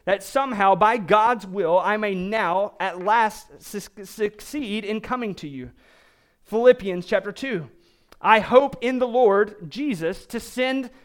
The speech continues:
Timothy to you soon." Hebrews chapter six, "And this we, we, we will do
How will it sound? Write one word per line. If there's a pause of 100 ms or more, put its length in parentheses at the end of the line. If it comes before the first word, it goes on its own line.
(100)
Timothy
to
you
soon." (540)
Hebrews
chapter
six, (300)
"And
this
we,
we,
we
will
do